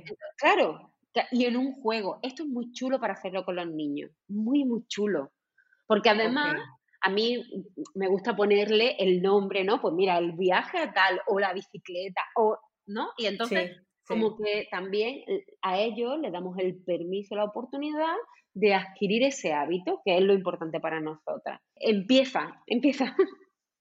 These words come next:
Speaker 2: Sí,
Speaker 1: Mm.
Speaker 2: sí, claro. O sea, pueden empezar ya desde esta semana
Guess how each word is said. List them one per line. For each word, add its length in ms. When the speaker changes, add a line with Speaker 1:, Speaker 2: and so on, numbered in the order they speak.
Speaker 2:
Sí, 280
Speaker 1:
Mm. 20
Speaker 2:
sí, 260
claro. 520
O 100
sea, 220
pueden 260
empezar 560
ya 220
desde 260
esta 220
semana 720